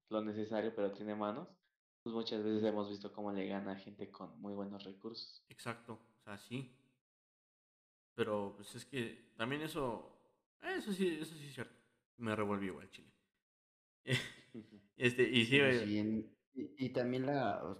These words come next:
Speaker 3: por así decirlo, la mentalidad, la confianza que uno mismo
Speaker 2: También,
Speaker 3: tiene.
Speaker 2: güey. Sí, también, o sea, quieras o no
Speaker 3: Porque el cansancio mental es p-,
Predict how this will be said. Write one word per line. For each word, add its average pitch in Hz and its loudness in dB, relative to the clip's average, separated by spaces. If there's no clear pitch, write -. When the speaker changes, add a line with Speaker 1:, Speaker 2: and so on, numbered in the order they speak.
Speaker 3:
por 101 0
así 98 -2
decirlo, 104 0
la 80 0
mentalidad, 82 -2
la 95 -4
confianza 95 -4
que 107 -4
uno 101 -2
mismo 98 -2
Speaker 2:
También, 117 -2
Speaker 3:
tiene. 185 -4
Speaker 2:
güey. 139 -2
Sí, 151 4
también, 151 0
o 156 -2
sea, 156 0
quieras 185 4
o - 2
no 147 4
Speaker 3:
Porque 90 2
el 98 -2
cansancio 95 -4
mental 92 0
es 110 0
p-, - -20